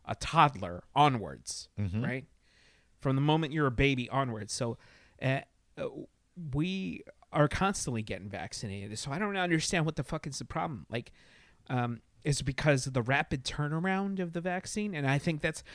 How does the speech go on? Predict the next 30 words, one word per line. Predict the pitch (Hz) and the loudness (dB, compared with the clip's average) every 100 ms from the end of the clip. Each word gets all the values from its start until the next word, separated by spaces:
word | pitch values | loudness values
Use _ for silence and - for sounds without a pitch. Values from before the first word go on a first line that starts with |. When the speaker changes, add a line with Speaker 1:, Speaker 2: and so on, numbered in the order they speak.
| - 151 | -14 -4
Speaker 1:
and | 151 147 | 2 2
I, | 160 143 - | 4 2 2
I | 151 | -2
think | - 185 156 | 0 -2 2
that | 156 - | 2 4
all | 156 143 | 4 4
of | 143 | 4
this | 135 135 - - | 2 -2 -4 -10
f-, | - - | -12 -10
f-, | - 143 123 | -12 -10 -2
like, | 120 - | -2 -2
frame | - 160 147 | 0 4 6
of | 131 | 4
mind | 113 127 147 113 - | 2 0 0 -4 -2
is | 123 117 | -2 2
all | 123 127 | 2 2
linked | 120 110 120 | 0 -2 -2
back | 117 117 127 - | 2 2 0 -6
to, | - 120 117 117 - - - - - - | 0 2 2 -2 -10 -20 -20 -20 -20 -2
uh, | 120 113 - 131 113 | 2 2 0 -6 2
the, | 120 113 113 123 - _ _ - - | 2 4 0 -2 -8 _ _ -20 -10
the | 123 123 | -2 2
way | 135 143 | 4 4
that | 131 - | 2 0
the | 123 113 110 117 | 2 2 0 -2
Republicans | 127 - 143 147 - 117 101 | 2 4 4 2 -2 -4 -2
politicized | - 131 123 123 123 - 117 110 107 104 - | 2 4 6 4 2 4 4 6 2 -2 -6
the | 110 | -2
vaccine, | 110 98 - 156 120 - | -2 -2 -4 -4 -6 -4
Speaker 2:
Mm. | 92 87 | -2 -2